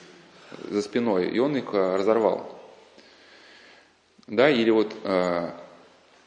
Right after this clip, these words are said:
и, или вот я тоже общался с, с одним, э, неврологом, который в своё время работала в психиатрии. Вот она тоже наблюдала сцену, когда одного пациента не могли связать в здорового санитара.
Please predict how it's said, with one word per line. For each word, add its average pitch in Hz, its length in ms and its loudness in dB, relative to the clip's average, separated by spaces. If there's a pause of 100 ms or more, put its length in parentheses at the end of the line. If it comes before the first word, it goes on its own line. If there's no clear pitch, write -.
(480)
и, 113 80 -6
или 101 340 -2
вот 104 160 4
я 101 80 4
тоже 98 320 0
общался 95 400 2
с, - 180 -10
с - 120 -4
одним, 95 360 -2
э, 87 320 -4
неврологом, 110 500 0
который 95 320 -4
в - 140 -12
своё 104 160 4
время 98 220 0
работала 98 440 -2
в - 40 -12
психиатрии. 123 640 0 (1000)
Вот - 160 -6
она 113 120 2
тоже 113 200 -2
наблюдала 101 500 2
сцену, 151 380 -2
когда 92 560 0
одного 104 280 -4
пациента 135 440 -4
не 95 100 -6
могли 107 260 -4
связать 98 340 -2
в 95 40 -12
здорового 98 360 -2
санитара. 92 560 -4